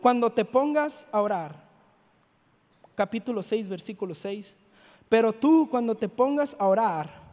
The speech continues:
entra en tu cuarto, cierra la puerta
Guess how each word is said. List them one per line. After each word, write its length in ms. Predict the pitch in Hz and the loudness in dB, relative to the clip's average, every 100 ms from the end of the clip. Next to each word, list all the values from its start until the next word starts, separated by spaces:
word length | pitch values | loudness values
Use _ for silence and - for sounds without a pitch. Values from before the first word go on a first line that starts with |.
| - _ - | -20 _ -4
entra 400 | 233 285 285 285 | 0 0 2 2
en 180 | 254 - | 2 0
tu 200 | 285 294 | 0 4
cuarto, 540 | 254 220 220 220 262 - _ _ _ _ _ _ _ - - | 4 2 0 -6 -6 -16 _ _ _ _ _ _ _ -20 -20
cierra 520 | - - 254 294 285 277 | -12 0 6 6 6 2
la 160 | 254 | 2
puerta 560 | 247 254 226 170 143 | 4 2 0 -8 -10